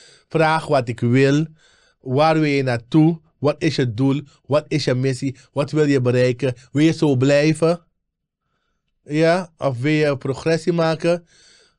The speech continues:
Of wil je je leven nog een beetje veranderen? Een beetje sturing geven van, dat wil ik bereiken. Nog een opleidingje erbij doen. Eh,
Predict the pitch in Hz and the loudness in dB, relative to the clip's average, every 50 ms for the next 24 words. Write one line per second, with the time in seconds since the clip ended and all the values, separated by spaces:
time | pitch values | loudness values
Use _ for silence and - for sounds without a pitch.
0 | _ - 135 139 123 117 139 143 147 143 139 135 123 - _ _ _ _ _ - | _ -6 -4 -4 -2 -2 -2 0 0 0 0 -2 -4 -8 _ _ _ _ _ -4
1 | 147 143 139 131 131 135 139 143 135 139 156 147 135 131 135 131 127 127 123 120 | -2 0 0 2 2 2 0 0 -2 -2 -4 -6 -6 -6 -6 -4 -4 -4 -4 -4
2 | 131 120 - 131 131 135 139 143 143 151 151 151 135 139 127 127 117 127 120 - | -6 -8 -6 -4 -4 -2 -2 -2 -2 -2 -2 -2 -4 -4 -4 -4 -4 -4 -8 -8
3 | - - 147 143 151 156 156 156 156 147 143 135 139 139 139 135 135 135 - - | -6 -6 -4 -4 -4 -4 -4 -4 -4 -6 -6 -6 -8 -8 -6 -6 -6 -8 -12 -18
4 | - - _ _ - 135 123 - 147 151 143 135 120 139 143 139 139 139 135 131 | -20 -20 _ _ -6 -6 -4 -2 -2 -2 -2 -2 -4 -4 -2 0 0 0 0 -2
5 | 143 143 139 - - _ - 127 123 120 - - 127 123 143 139 139 143 139 147 | -4 -4 -6 -8 -14 _ -8 -8 -6 -6 -6 -6 -6 -4 -2 -2 -2 -2 -2 -4
6 | 135 - 147 143 143 139 131 139 135 139 139 131 135 139 139 143 156 156 - _ | -4 -4 -4 -2 -2 -2 -2 0 0 0 -2 -2 -2 -4 -4 -6 -8 -10 -14 _
7 | _ _ _ _ _ _ - 131 131 131 127 123 117 113 107 | _ _ _ _ _ _ -8 -4 -2 -2 -2 -2 -4 -6 -8